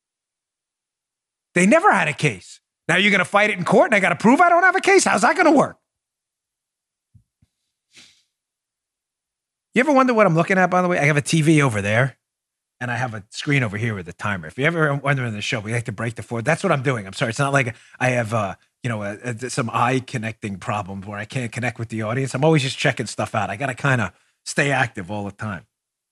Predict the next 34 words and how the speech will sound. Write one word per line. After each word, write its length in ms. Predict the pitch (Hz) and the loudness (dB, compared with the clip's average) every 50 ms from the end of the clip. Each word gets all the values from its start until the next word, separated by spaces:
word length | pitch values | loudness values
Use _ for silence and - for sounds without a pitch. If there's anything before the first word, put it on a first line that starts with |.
| _ _ _ | _ _ _
Just 200 | - 135 - - | -16 -12 -8 -6
F 160 | 131 110 - - | -6 -6 -6 -6
Y 180 | 104 92 87 87 | -8 -8 -8 -8
I, 100 | 80 69 | -10 -14
in 60 | 71 - | -16 -10
case 280 | - - 135 123 - | -6 -6 -4 -4 -4
you 60 | 127 | -6
wanted 220 | 110 110 104 95 87 | -6 -6 -6 -8 -10
to 80 | 87 | -12
know 200 | 87 90 87 85 | -12 -12 -12 -14
that. 180 | 73 67 - _ _ _ - - - - - - _ _ _ _ _ _ _ _ _ _ _ _ _ _ _ _ _ _ _ _ _ _ - | -14 -18 -20 _ _ _ -20 -20 -20 -20 -20 -20 _ _ _ _ _ _ _ _ _ _ _ _ _ _ _ _ _ _ _ _ _ _ -12
<sighs> 100 | - - - - - - - _ _ _ _ _ | -12 -12 -12 -12 -16 -18 -20 _ _ _ _ _
Showing 440 | - - - 190 214 254 285 294 285 | -12 -2 2 4 4 4 4 4 6
you 140 | 302 302 302 | 6 6 6
again 680 | 302 233 330 330 339 349 349 294 185 131 110 92 92 - _ _ _ _ _ _ _ _ _ _ _ _ _ _ _ _ _ _ _ _ _ _ _ _ _ | 6 6 6 6 6 6 6 4 2 0 -4 -8 -14 -20 _ _ _ _ _ _ _ _ _ _ _ _ _ _ _ _ _ _ _ _ _ _ _ _ _
how 380 | - - 190 208 214 226 214 - - | -2 0 2 2 2 2 2 4 6
awful 680 | 208 240 269 311 311 - - 311 311 311 311 311 311 294 | 6 8 8 8 6 4 4 6 8 8 8 8 6 6
this 260 | 302 294 277 - - | 6 4 4 4 0
case 500 | - - 233 269 285 294 294 277 - - | 0 2 4 6 8 8 6 6 2 2
was 380 | 247 269 294 294 294 285 262 - | 4 4 6 6 6 4 2 -2
from 320 | - - 269 269 269 277 | -2 2 2 2 2 2
the 80 | 277 - | -2 -2
start. 400 | - - - 277 285 285 277 254 | -2 0 4 6 6 6 6 4
Let's 180 | 285 - - | 2 2 2
look 140 | - - - | 0 -2 -2
at 80 | 294 - | -2 -2
this 160 | 285 - - | -4 -6 -4
tweet, 320 | - - 220 202 196 - | 0 4 4 4 6 6
that 160 | 214 185 - | 4 2 2
this 180 | - 185 170 - | 2 2 0 0
tweet 240 | - - 208 196 - | 2 2 2 2 2
from 160 | - 170 156 | 2 4 4
Robert 320 | 160 170 170 190 185 - | 6 6 4 4 2 2
Barnes, 380 | - 143 135 131 139 143 - | 2 2 2 2 0 0 -4